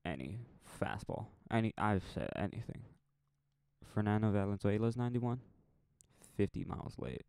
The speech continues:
like, I'm gonna just be so late, man. Oh, I should, <laughs> ah.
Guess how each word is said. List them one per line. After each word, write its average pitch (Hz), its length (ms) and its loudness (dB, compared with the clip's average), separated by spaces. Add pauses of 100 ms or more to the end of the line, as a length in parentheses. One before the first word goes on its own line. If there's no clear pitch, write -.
(100)
like, - 240 -8
I'm 62 100 -6
gonna - 100 -8
just - 200 -6
be - 140 -10
so - 380 -6
late, 50 200 -6
man. - 200 -10 (2500)
Oh, 123 680 8
I 104 60 8
should, - 200 -2 (420)
<laughs> - 400 -18
ah. - 680 -4